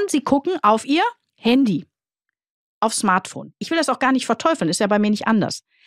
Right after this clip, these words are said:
Aber wir haben heute viel mehr Möglichkeiten der Ablenkung. Überlegt mal, wenn ihr Bus fahrt, wenn ihr Bahn fahrt, ey, da redet ja kaum noch jemand. Alle gucken auf ihr Handy. Ja, die haben die Stecker in den Ohren. Ist ja auch völlig okay. Ich will's, wie gesagt, überhaupt nicht verteufeln. Wir haben eine andere Zeit.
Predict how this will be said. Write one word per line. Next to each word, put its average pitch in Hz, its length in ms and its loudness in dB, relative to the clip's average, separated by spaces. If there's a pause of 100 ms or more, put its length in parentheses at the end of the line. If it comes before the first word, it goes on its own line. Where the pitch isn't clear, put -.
(240)
Aber 262 220 2
wir 269 160 0
haben 320 240 0
heute 302 220 0
viel 349 460 -2
mehr 320 180 2
Möglichkeiten 269 920 0
der 214 400 2
Ablenkung. 214 600 0 (500)
Überlegt 294 300 0
mal, 151 100 0
wenn 202 120 0
ihr 214 120 2
Bus 285 220 -2
fahrt, 160 240 -2
wenn 196 100 0
ihr 208 120 2
Bahn 226 280 2
fahrt, - 280 -6 (200)
ey, 254 80 0
da 254 80 0
redet 403 320 -4
ja 466 80 -2
kaum 175 220 -4
noch 147 160 -6
jemand. 139 320 -8 (240)
Alle 392 240 0
gucken 403 260 -2
auf 240 180 0
ihr 285 100 -2
Handy. 320 360 -6 (400)
Ja, 247 120 0
die 294 140 0
haben 294 100 2
die 277 60 0
Stecker 370 300 -2
in 330 80 0
den 330 120 2
Ohren. 294 240 0 (240)
Ist - 140 -2
ja 311 80 2
auch 302 60 -4
völlig 339 260 0
okay. 330 180 -2
Ich 269 160 -2
will's, 285 200 -2
wie 285 80 0
gesagt, 269 320 0
überhaupt 330 260 2
nicht 294 140 -6
verteufeln. 269 500 -4
Wir 254 100 -2
haben 240 180 0
eine - 80 -2
andere 214 260 0
Zeit. 226 380 0